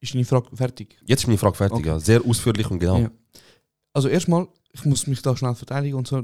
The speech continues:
Speaker 1: dass du Cowboy-Musik nennst, ähm,
Speaker 2: Ja.
Speaker 1: ist vermutlich einfach so siebziger, achtziger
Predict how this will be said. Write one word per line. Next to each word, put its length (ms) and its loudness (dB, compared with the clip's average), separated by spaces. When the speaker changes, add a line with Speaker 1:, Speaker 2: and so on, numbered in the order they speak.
Speaker 1:
dass 180 -6
du 100 -6
Cowboy-Musik 760 0
nennst, 480 -6
ähm, 440 -4
Speaker 2:
Ja. 120 -2
Speaker 1:
ist 120 -6
vermutlich 600 -2
einfach 300 -6
so 380 -8
siebziger, 500 -8
achtziger 380 -8